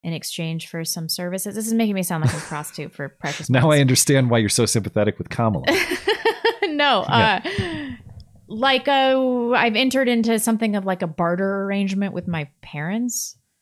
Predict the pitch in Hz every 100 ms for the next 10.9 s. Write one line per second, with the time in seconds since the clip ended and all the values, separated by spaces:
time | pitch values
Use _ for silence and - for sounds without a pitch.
0 | _ 151 107 175 170 160 156 - 156 165
1 | 180 147 - 147 156 214 214 226 226 220
2 | 185 165 156 - 160 151 - 151 156 151
3 | 143 139 - 151 165 - - _ _ _
4 | _ _ _ _ - 110 135 60 - -
5 | _ _ _ - 160 160 - 85 95 -
6 | - - 117 - 143 131 120 - 113 104
7 | 95 95 98 92 - 92 82 95 110 80
8 | 73 73 - - 92 85 85 85 76 78
9 | - - 104 85 82 - - - 87 85
10 | 71 _ _ - - - 69 60 -